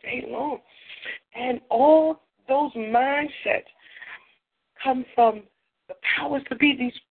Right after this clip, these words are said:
these powers and principalities in a spiritual world that affects us in the physical. So you gotta be prayed up. And I, I thought my mother was crazy. And, um, now I'm learning she's not. You know, so anybody think I'm crazy,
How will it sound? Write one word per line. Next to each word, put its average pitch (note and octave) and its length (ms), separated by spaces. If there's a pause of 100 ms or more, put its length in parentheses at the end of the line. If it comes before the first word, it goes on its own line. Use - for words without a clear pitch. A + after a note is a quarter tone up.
these - 160
powers C4+ 360
and A#3+ 140
principalities - 840 (440)
in C4+ 100
a A#3+ 60 (300)
spiritual D#4 840
world G#3 320 (500)
that F3+ 80
affects - 380
us - 120
in G#3 60
the A#3+ 160
physical. - 380 (540)
So - 60
you F#2+ 60
gotta G3+ 200
be G3+ 100
prayed F#3 300
up. - 160
And A#3 160
I, - 380
I E4 120
thought F#4+ 200 (340)
my G2+ 100
mother G2+ 240
was - 160
crazy. - 340 (840)
And, G#2+ 380 (180)
um, F#3 360 (120)
now G#3+ 120
I'm B3 100
learning B3 340 (100)
she's - 120
not. G3+ 300 (1600)
You - 80
know, - 160 (180)
so - 280
anybody B3+ 380
think A#3 160
I'm G#3+ 120
crazy, F3+ 520